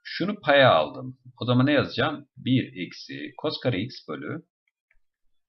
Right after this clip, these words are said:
sin kare x bölü bir eksi sin kare x bölü kos kare x yazıyoruz.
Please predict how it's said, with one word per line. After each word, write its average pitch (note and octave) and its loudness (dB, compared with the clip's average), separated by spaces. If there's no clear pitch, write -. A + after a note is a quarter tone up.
sin C#3 -2
kare - -8
x - -12
bölü G2+ -8
bir B2+ -2
eksi F2 -10
sin D#3+ -10
kare F2 -4
x E2 -10
bölü D3 -8
kos - -4
kare D#2+ -8
x - -10
yazıyoruz. - -16